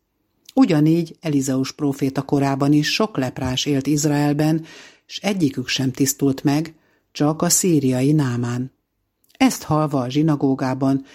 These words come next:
mind haragra gerjedtek, felugrottak, kiűzték Jézust a városon kívülre, és fölvezették arra a hegyre, amelyen városuk épült, a szakadék szélére, hogy letaszítsák.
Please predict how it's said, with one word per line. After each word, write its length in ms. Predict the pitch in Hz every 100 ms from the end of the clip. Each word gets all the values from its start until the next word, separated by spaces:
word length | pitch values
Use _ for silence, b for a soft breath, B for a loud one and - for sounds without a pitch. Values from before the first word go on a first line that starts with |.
| B
mind 380 | 139 156 175 156
haragra 480 | - 135 139 135 135
gerjedtek, 720 | 139 131 131 131 - 139 - b b
felugrottak, 920 | - 220 208 170 165 160 147 135 - b b
kiűzték 680 | b 190 160 143 - 139 139
Jézust 460 | 160 147 135 135 -
a 60 |
városon 540 | 127 143 147 151 156 151
kívülre, 680 | - 156 156 160 160 170 165 B B B B
és 160 | 131
fölvezették 760 | - 208 147 135 135 131 - 123
arra 340 | 156 165 165
a 40 | 156
hegyre, 560 | 143 151 147 160 175 - b b b
amelyen 500 | 170 175 175 175 160
városuk 580 | 156 127 127 - 135
épült, 640 | 131 135 135 139 131 - - _
a 80 | 143
szakadék 540 | - 190 - 131 135
szélére, 520 | 135 - 139 147 151
hogy 160 | 160 165
letaszítsák. 1000 | 180 170 123 - 127 - - 123 -